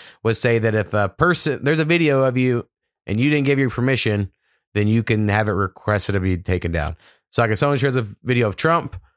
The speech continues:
and Trump doesn't want 'em to, he can, like, request to be taken down. Now, they probably deal with Trump, but, you know, as an example. Uh, now, I think it's gonna go too far. 'Cause I'm like, I think you should be allowed, if there's a video out there, to keep publish-,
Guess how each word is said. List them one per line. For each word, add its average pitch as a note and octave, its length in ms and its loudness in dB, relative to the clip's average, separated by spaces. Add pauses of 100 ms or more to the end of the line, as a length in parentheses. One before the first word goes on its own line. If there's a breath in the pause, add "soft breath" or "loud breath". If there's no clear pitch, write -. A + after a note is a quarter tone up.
(360)
and F2 80 -6
Trump D3 260 0
doesn't C#3 220 2
want D3+ 140 2
'em D#3+ 100 0
to, D#3 320 2
he A#2 160 0
can, A2+ 140 0
like, G#2 180 0
request G#2+ 540 0
to G2+ 80 -2
be G2 100 -4
taken F2+ 240 -2
down. E2 160 -4
Now, G2+ 100 0
they A2+ 120 0
probably G2+ 240 0
deal G2 120 0
with E2 80 -4
Trump, F#2 280 -2
but, G2+ 120 0
you C3 140 2
know, F#2 200 -2 (500)
as G2+ 160 0
an F#2+ 80 0
example. D#2+ 440 -6 (680 soft breath)
Uh, G2 300 0 (120)
now, C3 200 2
I D3 80 4
think E3 280 0
it's D#3+ 140 -2
gonna D3 160 0
go C3+ 140 2
too B2+ 200 0
far. D#3+ 400 0 (440)
'Cause - 100 -8
I'm E3+ 100 0
like, D3 180 2
I D#3 80 2
think D3 260 0
you D3+ 80 2
should D#3 180 0
be D3+ 120 2
allowed, C3+ 360 2
if D3+ 140 -2
there's C#3 180 0
a D#3 60 -2
video B2 320 0
out A#2+ 160 0
there, C3+ 100 2
to D3 80 0
keep D3 240 -4
publish-, E3+ 280 0